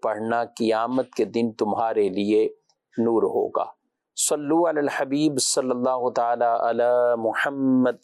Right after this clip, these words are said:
صلی اللہ علیہ وآلہ وسلم، صلاۃ و سلاماً علیک یا سیدی یا رسول اللہ۔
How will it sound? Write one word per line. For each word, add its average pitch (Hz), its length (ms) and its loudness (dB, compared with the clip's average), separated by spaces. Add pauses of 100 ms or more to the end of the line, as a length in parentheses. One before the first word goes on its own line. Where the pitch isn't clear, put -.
(320)
صلی 175 460 -2
اللہ 131 560 0
علیہ 117 380 2
وآلہ 107 440 0
وسلم، 117 680 -2 (640)
صلاۃ 139 420 -2
و 151 280 0
سلاماً 127 760 0
علیک 123 320 -2
یا 117 300 2
سیدی 117 760 -2
یا 110 220 2
رسول 107 440 0
اللہ۔ 92 300 -4